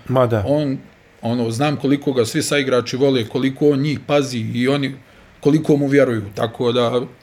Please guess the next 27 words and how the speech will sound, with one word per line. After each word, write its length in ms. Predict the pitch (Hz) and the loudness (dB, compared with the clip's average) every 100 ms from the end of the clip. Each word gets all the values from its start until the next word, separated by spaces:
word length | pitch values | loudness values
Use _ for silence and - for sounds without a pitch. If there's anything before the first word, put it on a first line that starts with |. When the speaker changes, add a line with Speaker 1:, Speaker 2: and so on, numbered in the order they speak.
| _ _ _ - | _ _ _ 0
Speaker 1:
A, 300 | 127 127 117 | 4 6 4
Vlatko 360 | 123 185 185 | 4 2 0
Čančar, 400 | - 165 190 127 | 0 2 2 -2
dvadeset 500 | 117 131 131 - 117 | 2 2 2 -6 -2
jedan 280 | 123 120 113 | 2 2 2
poen, 300 | 101 143 131 | 0 0 2
dobra 280 | 123 113 107 | 2 4 2
rola. 420 | 101 101 113 175 - _ _ _ _ - _ | 2 2 2 0 -6 _ _ _ _ -20 _
Pogotovo 440 | - 110 117 131 110 | -2 0 2 2 2
tamo 280 | 120 113 | 2 0
kad 180 | 107 107 | -2 -4
su 120 | - | 0
ovi 140 | 117 113 | 0 2
lomili, 360 | 113 113 117 | 2 2 2
lomili, 360 | 110 110 113 110 | 2 0 0 0
lomili. 200 | 104 104 | 0 2
Speaker 2:
Jeste, 260 | 143 123 110 | 2 2 0
jeste. 260 | 113 - | -2 0
Izašlo 320 | 139 160 135 135 | 0 2 0 0
mu 100 | 135 | -2
je 100 | 120 | 2
par 160 | 147 | 2
lopti 280 | 143 139 131 | 2 -2 -4
iz, 200 | 123 123 135 | -4 -4 -6
iz 140 | 131 | 4
obruča, 400 | 156 151 135 147 | 4 4 0 2
ali 120 | 139 | 2